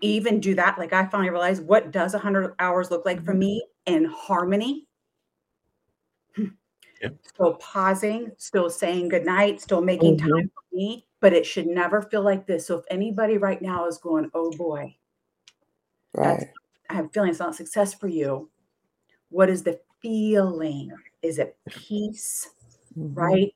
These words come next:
Speaker 1: Is it more calmness? But you still have the cra-, hey, listen, we're still gonna have this,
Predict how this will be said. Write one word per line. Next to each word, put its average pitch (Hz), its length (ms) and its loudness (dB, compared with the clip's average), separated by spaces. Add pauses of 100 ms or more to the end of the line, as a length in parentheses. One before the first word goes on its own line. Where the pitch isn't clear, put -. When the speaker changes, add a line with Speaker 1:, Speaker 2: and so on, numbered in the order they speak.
Speaker 1:
Is 160 120 -4
it 160 140 -2
more 151 280 0
calmness? 208 680 0 (260)
But 180 140 4
you 190 120 -8
still 185 340 2
have 196 300 -2
the 202 80 -2
cra-, 185 140 -4
hey, 214 240 6
listen, 165 340 4
we're 202 120 4
still 277 280 8
gonna 233 180 4
have 220 300 4
this, - 520 4